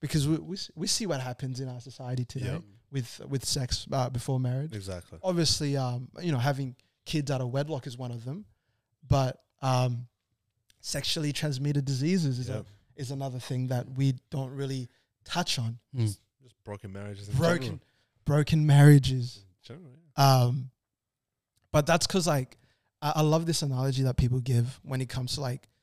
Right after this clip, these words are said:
Speaker 1: sex and context, right? Um, if you light up a fire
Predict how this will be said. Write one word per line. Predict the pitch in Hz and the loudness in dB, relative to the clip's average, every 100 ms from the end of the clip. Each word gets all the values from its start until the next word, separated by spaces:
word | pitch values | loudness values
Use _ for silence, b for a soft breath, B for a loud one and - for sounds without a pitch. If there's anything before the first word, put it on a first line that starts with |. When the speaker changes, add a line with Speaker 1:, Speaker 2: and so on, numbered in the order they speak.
| _ | _
Speaker 1:
sex | - 160 135 - | -2 0 0 -2
and | 139 120 | -6 -6
context, | - 127 - 123 - - | -8 -6 -8 -10 -16 -6
right? | 139 135 - _ _ _ _ _ 139 | -4 -4 -6 _ _ _ _ _ 0
Um, | 135 131 139 135 - _ _ _ _ _ _ _ _ | 2 2 -2 -8 -14 _ _ _ _ _ _ _ _
if | 156 143 - | -4 -2 -2
you | 147 175 185 175 | -2 0 0 -2
light | 151 156 | 0 0
up | 139 | -2
a | 135 | -6
fire | - 139 127 127 131 131 | -6 -6 -4 -6 -8 -14